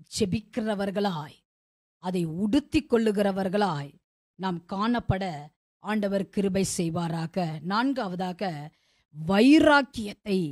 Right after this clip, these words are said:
சால்வையாக போர்த்து கொண்டார். அப்போ, நாமும் என்ன பண்ணணும்? வைராக்கியம், உலகத்துக்கான காரியத்துல வைராக்கியம் அல்ல,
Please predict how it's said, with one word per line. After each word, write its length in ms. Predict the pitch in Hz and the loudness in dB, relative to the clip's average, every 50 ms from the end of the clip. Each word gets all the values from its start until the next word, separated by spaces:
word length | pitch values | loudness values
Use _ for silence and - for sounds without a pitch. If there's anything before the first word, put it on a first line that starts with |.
| 139 156 _ _ _ _ _ _ _ _ - | -8 -12 _ _ _ _ _ _ _ _ -12
சால்வையாக 1200 | - - - - 208 196 208 226 254 269 285 294 302 277 285 269 247 233 220 220 220 220 196 247 | -10 -6 -2 0 2 2 4 4 4 6 4 4 6 4 4 4 4 4 4 4 2 2 0 -2
போர்த்து 440 | - - - 180 180 170 - 170 - | -2 -2 -4 -8 -8 -8 -8 -10 -10
கொண்டார். 460 | - 151 147 - - - - _ _ _ _ _ _ _ | -10 -12 -14 -14 -18 -20 -20 _ _ _ _ _ _ _
அப்போ, 440 | - 156 - 220 190 180 196 214 - | -14 -6 -2 -2 0 0 0 -2 -4
நாமும் 440 | - 170 180 180 202 240 269 285 277 | -4 -4 -4 -2 0 2 2 2 2
என்ன 260 | 240 202 196 214 233 220 | 2 2 2 2 2 2
பண்ணணும்? 540 | 214 190 190 190 190 196 185 165 170 202 233 - _ _ _ _ _ _ _ | 2 2 2 2 2 2 2 2 0 -2 -4 -6 _ _ _ _ _ _ _
வைராக்கியம், 840 | 151 185 202 247 285 311 320 311 285 269 214 - - 214 180 - - _ _ _ _ _ _ _ _ _ _ 180 196 | -4 -2 0 2 2 2 2 0 0 -2 -4 -6 -10 -12 -12 -12 -14 _ _ _ _ _ _ _ _ _ _ -10 -6
உலகத்துக்கான 880 | 233 277 311 311 302 330 330 - - 269 - - 262 254 247 240 240 - - | -2 0 0 0 0 -2 -4 -4 -10 -10 -8 -6 -4 -4 -2 -4 -4 -6 -4
காரியத்துல 600 | 202 202 214 233 247 240 233 233 233 226 214 185 | -4 -2 0 0 0 0 -2 0 0 0 0 2
வைராக்கியம் 600 | 185 185 214 233 247 240 226 185 214 214 190 180 | 2 4 4 6 6 4 4 2 2 2 2 2
அல்ல, 500 | 175 175 180 190 185 160 143 143 160 | 2 2 2 0 0 -2 -2 -6 -8